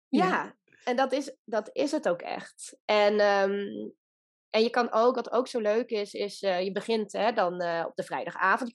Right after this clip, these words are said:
Speaker 1: kan ook door de week trouwen, hè. Dat is dus ook nog weer goedkoper. Dus dat is ook een keuze die je kan maken. Maar goed, stel je
Speaker 2: Ja.
Speaker 1: voor, je, je trouwt op vrijdagavond en je komt lekker aan. Dan is het natuurlijk al heel gezellig. Maar de dag van je huwelijk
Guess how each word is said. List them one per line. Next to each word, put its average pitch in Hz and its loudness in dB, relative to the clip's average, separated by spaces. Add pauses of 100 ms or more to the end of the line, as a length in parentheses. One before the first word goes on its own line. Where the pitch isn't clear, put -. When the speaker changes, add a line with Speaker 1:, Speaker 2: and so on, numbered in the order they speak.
Speaker 1:
kan 269 0
ook 302 2
door 262 6
de 226 2
week 160 -2 (100)
trouwen, 151 -4
hè. 285 2
Dat 202 0
is - -14
dus 202 -4
ook 262 4
nog 175 -2
weer 151 -4
goedkoper. 143 -4
Dus 175 -8
dat 208 -2
is - 2
ook 269 4
een 202 -2
keuze - -6
die 85 -10
je 85 -8
kan 85 -10
maken. 90 -6 (400)
Maar 240 4
goed, 254 4
stel 247 2
je 254 6
Speaker 2:
Ja. - 0
Speaker 1:
voor, 214 2
je, 190 -4 (200)
je 202 -2
trouwt 202 0
op - -16
vrijdagavond 190 -2
en 185 -2
je 175 -2
komt 180 -10
lekker - -8
aan. 247 4
Dan 220 2
is 226 -2
het - -14
natuurlijk 196 -4
al 190 -2
heel 202 -4
gezellig. 220 0 (460)
Maar 202 -2
de 196 0
dag 240 0
van 202 -2
je 180 -6
huwelijk 208 -4